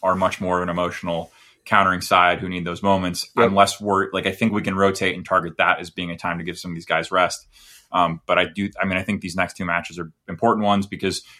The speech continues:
Speaker 1: we're talking about, I think, two teams that likely do finish in the top six
Speaker 2: Mm-hmm.
Speaker 1: at the end of the season in these next two matches.
Speaker 2: Yep.
Speaker 1: And so you, you gotta put up points on these guys.
Speaker 2: For sure.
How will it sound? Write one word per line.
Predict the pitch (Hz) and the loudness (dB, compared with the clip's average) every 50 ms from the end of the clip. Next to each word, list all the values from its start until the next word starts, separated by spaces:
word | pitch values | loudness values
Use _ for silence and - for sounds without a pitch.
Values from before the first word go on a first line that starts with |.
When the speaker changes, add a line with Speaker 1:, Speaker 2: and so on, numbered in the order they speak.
| _ _ | _ _
Speaker 1:
we're | 104 101 | -2 0
talking | - 101 98 98 - 104 110 | 4 4 2 2 2 0 4
about, | 104 104 101 90 - | 6 6 6 6 4
I | 95 98 | 2 0
think, | - 107 101 98 - | 2 0 -2 -2 -4
two | - - 113 107 | -2 -2 0 0
teams | 101 - - 101 104 107 98 | 0 0 0 0 0 0 -2
that | 101 92 85 | -4 -4 -2
likely | 92 92 90 - 98 90 | -2 -2 0 -2 -6 -8
do | 80 - 92 90 90 | -8 -6 -6 -6 -6
finish | 85 - - 92 92 90 - - | -6 -6 -6 -6 -6 -6 -6 -8
in | 92 | -8
the | 87 | -10
top | 85 - - 82 82 - | -4 -2 0 0 0 -2
six | - - 92 95 - - - | -2 -2 -2 -4 -4 -4 -2
Speaker 2:
Mm-hmm. | 123 123 143 170 175 - - - _ _ _ _ - | 0 0 0 0 -2 -6 -12 -20 _ _ _ _ -6
Speaker 1:
at | 98 - | -6 -4
the | - 95 | -2 -2
end | 92 90 | -2 -2
of | |
the | 87 85 | -4 -4
season | - 104 98 90 95 104 101 104 107 - - | -2 -2 -2 -2 0 0 -2 -2 -4 -6 -10
in | 98 92 | -8 -8
these | 92 85 95 | -6 -4 -2
next | 92 87 - - | -4 -4 -4 -6
two | - 98 92 90 | -6 -6 -4 -2
matches. | 87 90 87 101 - 120 120 127 117 | -2 -2 -2 -2 -2 -4 -4 -2 0
Speaker 2:
Yep. | 104 120 123 - - _ _ _ | 0 0 0 -2 -8 _ _ _
Speaker 1:
And | 92 92 92 | -8 -6 -4
so | - 104 95 90 90 90 90 98 | 0 0 2 2 0 -2 -4 -8
you, | 92 92 92 85 - _ _ | -8 -8 -8 -8 -10 _ _
you | - 98 | -4 4
gotta | 107 107 95 - | 4 6 6 6
put | - 104 98 | 4 0 0
up | 95 - | 0 0
points | - 110 95 87 - | -4 -6 -6 -4 -6
on | 87 | -8
these | 85 82 - | -8 -8 -6
guys. | 90 76 78 80 - | -6 -6 -6 -6 -10
Speaker 2:
For | - - - 110 | -6 -6 -6 -4
sure. | - 117 107 98 - - | -2 -2 -2 -2 -4 -10